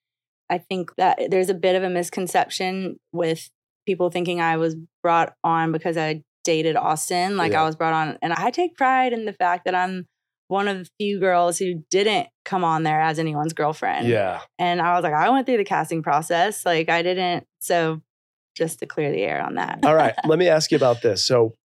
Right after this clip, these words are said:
Speaker 2: uh, you know, obviously there's monetization through the show, and then you're paid per episode. How many episodes per season are there?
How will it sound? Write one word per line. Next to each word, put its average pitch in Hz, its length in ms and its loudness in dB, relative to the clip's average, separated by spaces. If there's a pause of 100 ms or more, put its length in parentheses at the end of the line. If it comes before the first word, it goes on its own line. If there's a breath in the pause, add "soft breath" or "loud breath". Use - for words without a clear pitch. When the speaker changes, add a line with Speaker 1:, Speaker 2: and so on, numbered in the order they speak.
Speaker 2:
uh, - 200 -2
you 139 120 2
know, 120 120 6
obviously 127 320 2
there's 117 160 2
monetization 107 680 -2
through 101 140 -4
the 98 60 -4
show, 143 420 2 (420)
and 120 100 2
then 117 120 4
you're 107 100 4
paid 107 260 0
per 107 120 2
episode. 123 280 4
How 120 80 4
many 123 140 4
episodes 113 380 2
per 107 140 -2
season 117 340 0
are 113 100 2
there? 120 220 -2